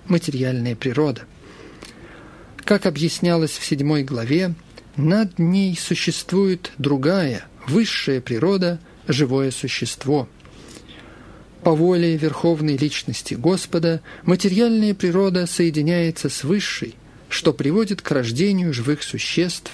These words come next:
в материальной природе. Скорпион откладывает яйца в кучке риса.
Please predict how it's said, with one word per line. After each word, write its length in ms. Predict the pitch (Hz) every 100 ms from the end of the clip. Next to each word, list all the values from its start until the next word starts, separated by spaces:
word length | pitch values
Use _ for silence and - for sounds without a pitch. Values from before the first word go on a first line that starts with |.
| -
в 100 | 131
материальной 720 | 143 135 123 120 127 120 117
природе. 480 | - - 104 113 - - - - - - - - - - - - - - - - - - - - - -
Скорпион 880 | - - 196 - 165 220 240 208 196 - - -
откладывает 760 | 180 - 254 247 220 202 170
яйца 600 | 139 208 226 208 - 202
в 160 | 190 -
кучке 520 | - 143 - - 143 120
риса. 400 | 110 - -